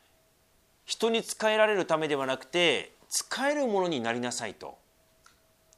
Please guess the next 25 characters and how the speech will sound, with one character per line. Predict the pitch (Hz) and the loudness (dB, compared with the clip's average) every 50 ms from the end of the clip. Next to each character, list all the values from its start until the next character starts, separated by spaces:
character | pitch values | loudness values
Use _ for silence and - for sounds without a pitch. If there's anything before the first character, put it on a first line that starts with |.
| _ _ _ _ _ _ _ _ - | _ _ _ _ _ _ _ _ -12
そ | 110 - 139 | -8 -6 -4
し | - | -2
て | - 143 | 0 0
イ | 139 | 2
エ | 156 151 | 2 0
ス | 156 156 | 0 -2
様 | 131 123 120 | -4 -4 -4
が | 135 156 160 151 117 80 - - _ _ _ _ _ _ - | -2 -2 -2 -2 -4 -6 -8 -12 _ _ _ _ _ _ -4
弟 | 135 - | -2 0
子 | - - | 0 0
た | 156 135 | -2 -2
ち | - 131 | -2 -2
の | 117 117 | -4 -2
足 | 117 - 143 | -2 -2 -4
を | 135 117 - - - | -4 -6 -8 -4 -2
洗 | 101 123 143 170 180 | 0 4 4 4 6
わ | 185 180 | 6 4
れ | 185 | 4
ま | 170 165 156 | 2 2 2
し | - - | 0 -2
た。 | - - - _ _ _ _ _ _ _ _ | -2 -6 -20 _ _ _ _ _ _ _ _
互 | - - 135 135 147 165 180 185 190 | -8 -6 -2 2 4 4 4 2 0
い | 190 | -2
に | 185 190 185 185 | -4 -4 -4 -6
仕 | - - | -8 -10